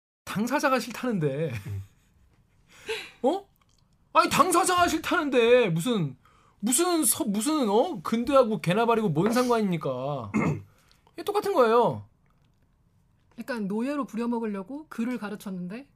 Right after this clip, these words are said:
Speaker 1: 음.
Speaker 3: 근데 글은 가르쳐줬잖아
Speaker 1: 음, 그러니까.
Speaker 3: 하고 노예를 써먹은 건 이제 까먹는 거죠, 이제.
Speaker 1: 그렇죠, 그렇죠, 그렇죠.
Speaker 2: 그 결국 그 제국주의가 실제로 귀결된 게, 아, 이제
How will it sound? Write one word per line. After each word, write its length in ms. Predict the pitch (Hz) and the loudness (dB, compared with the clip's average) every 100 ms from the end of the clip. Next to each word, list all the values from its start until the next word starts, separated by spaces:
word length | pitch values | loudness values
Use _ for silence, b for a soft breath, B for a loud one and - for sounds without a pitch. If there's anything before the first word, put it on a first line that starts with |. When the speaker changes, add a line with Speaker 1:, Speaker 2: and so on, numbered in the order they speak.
| - | -8
Speaker 1:
음. 280 | 160 143 107 | -4 -4 -6
Speaker 3:
근데 160 | 311 320 | -4 -4
글은 240 | - 320 311 | -2 -4 -2
가르쳐줬잖아 840 | 254 277 254 - 254 226 240 185 | -4 -4 -8 -6 -4 -4 -6 -6
Speaker 1:
음, 160 | 185 156 | -6 -4
그러니까. 260 | 240 214 | -2 2
Speaker 3:
하고 120 | 480 392 | 4 4
노예를 260 | 339 403 | 4 4
써먹은 300 | 403 415 403 | 2 0 0
건 100 | 349 | -2
이제 100 | 254 | -4
까먹는 400 | 233 320 349 294 | -2 -2 -2 -4
거죠, 180 | 214 180 | -6 -8
이제. 80 | 147 | -6
Speaker 1:
그렇죠, 240 | 151 147 | -4 -4
그렇죠, 280 | 127 117 - | -8 -10 -14
그렇죠. 240 | 110 104 - _ - | -18 -18 -20 _ -6
Speaker 2:
그 80 | |
결국 220 | 147 160 151 | 0 2 2
그 120 | 151 | -2
제국주의가 640 | 139 131 139 147 131 135 127 B B | 0 0 2 0 2 0 -2 B B
실제로 520 | - 208 202 180 180 - B - | -4 2 2 2 0 -6 B -2
귀결된 580 | 143 160 165 139 123 | 2 4 4 2 0
게, 460 | 120 120 131 110 85 - B B - | 0 2 2 0 -4 -10 B B -2
아, 220 | 117 120 | 0 0
이제 220 | 123 123 | -2 -4